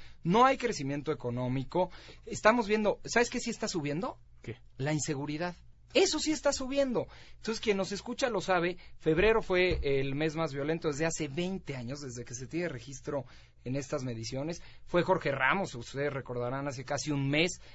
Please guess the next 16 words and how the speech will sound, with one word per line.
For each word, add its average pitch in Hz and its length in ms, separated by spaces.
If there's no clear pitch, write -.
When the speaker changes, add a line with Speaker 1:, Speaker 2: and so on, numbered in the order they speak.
Speaker 1:
a, 127 840
a 123 60
enfrentar 143 800
al 127 160
presidente 131 340
López 165 220
Obrador 139 340
con 156 160
las 123 140
cifras. 196 400
Y 160 140
entonces 226 400
yo 240 120
no 247 140
encuentro 233 400
esos 226 240